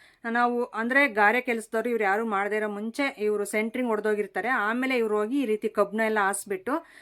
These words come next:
ನಾವು ಮೋಲ್ಡ್ ಮಾಡ್ತೀವಲ್ಲ, ಮೋಲ್ಡ್ ಮನೆಗಳು, ಅದಕ್ಕೆ ಇವ್ರು ಕಬ್ಬಿಣ ಹಾಸೋ ಕೆಲಸ ನಮ್ಮ ಮನೆಯವ್ರದ್ದು. ಮತ್ತೆ ಮನೆ ಮುಂದೆ ಆರ್ಚ್ಗಳೆಲ್ಲ ಡಿಸೈನ್ ಎಲ್ಲ ಮಾಡಿರ್ತಾರಲ್ಲ, ಆ ಥರ ಕೆಲಸನೂ ಮಾಡ್ತಾರೆ. ಮತ್ತೆ ಅಡುಗೆ ಮನೆಯಲ್ಲಿ ಶೆಲ್ಫ್ಸ್ ಎಲ್ಲ ಈ ಕಂಬಿಯಲ್ಲಿ ಕಟ್ಟಿಸ್ತಾರಲ್ಲ, ಆ ರೀತಿ ಕೆಲಸಗಳು ನಮ್ಮ ಮನೆಯವ್ರದ್ದು.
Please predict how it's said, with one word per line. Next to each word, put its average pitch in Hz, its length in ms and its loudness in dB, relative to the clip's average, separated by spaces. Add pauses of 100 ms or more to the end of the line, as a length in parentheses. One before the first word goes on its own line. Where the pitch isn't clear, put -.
(160)
ನಾವು 240 140 2
ಮೋಲ್ಡ್ 269 340 4
ಮಾಡ್ತೀವಲ್ಲ, 220 420 4
ಮೋಲ್ಡ್ 214 320 0
ಮನೆಗಳು, 208 360 -2
ಅದಕ್ಕೆ 240 440 -2
ಇವ್ರು 247 160 0
ಕಬ್ಬಿಣ 202 300 0
ಹಾಸೋ 208 300 -2
ಕೆಲಸ 190 200 -6
ನಮ್ಮ 185 180 -6
ಮನೆಯವ್ರದ್ದು. 190 460 -4 (260)
ಮತ್ತೆ 247 220 2
ಮನೆ 254 260 6
ಮುಂದೆ 262 240 2
ಆರ್ಚ್ಗಳೆಲ್ಲ 220 560 2
ಡಿಸೈನ್ 208 380 0
ಎಲ್ಲ 208 140 -2
ಮಾಡಿರ್ತಾರಲ್ಲ, 190 580 -4 (180)
ಆ 202 120 -2
ಥರ 214 200 -2
ಕೆಲಸನೂ 208 360 -6
ಮಾಡ್ತಾರೆ. 196 380 -6
ಮತ್ತೆ 202 300 -6 (360)
ಅಡುಗೆ 214 260 2
ಮನೆಯಲ್ಲಿ 240 340 2
ಶೆಲ್ಫ್ಸ್ 226 420 0
ಎಲ್ಲ 220 180 4
ಈ 220 100 4
ಕಂಬಿಯಲ್ಲಿ 214 460 0
ಕಟ್ಟಿಸ್ತಾರಲ್ಲ, 202 560 -4 (200)
ಆ 208 120 2
ರೀತಿ 214 240 2
ಕೆಲಸಗಳು 190 380 -6
ನಮ್ಮ 185 140 -6
ಮನೆಯವ್ರದ್ದು. 190 400 -6